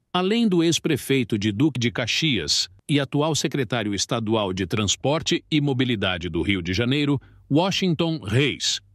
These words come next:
outro alvo é a secretária de Saúde de Duque de Caxias, Célia Serrano. As buscas são parte da segunda fase da Operação Venire,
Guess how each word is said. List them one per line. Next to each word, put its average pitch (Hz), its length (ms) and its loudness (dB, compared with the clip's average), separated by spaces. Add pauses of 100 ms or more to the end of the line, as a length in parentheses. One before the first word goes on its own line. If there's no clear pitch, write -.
(140)
outro 185 460 4
alvo 135 400 0 (220)
é 135 200 0
a 127 120 -2
secretária 143 680 -2
de 113 100 -2
Saúde 120 480 0
de 127 140 0
Duque 131 300 0
de 120 120 -2
Caxias, 117 800 -2 (160)
Célia 175 480 -2
Serrano. 120 580 -2 (160)
As 151 160 0
buscas 175 520 0
são 151 200 -2
parte 135 400 -4
da 120 140 0
segunda 156 460 0
fase 135 360 -2
da 113 140 0
Operação 117 600 0
Venire, 120 520 0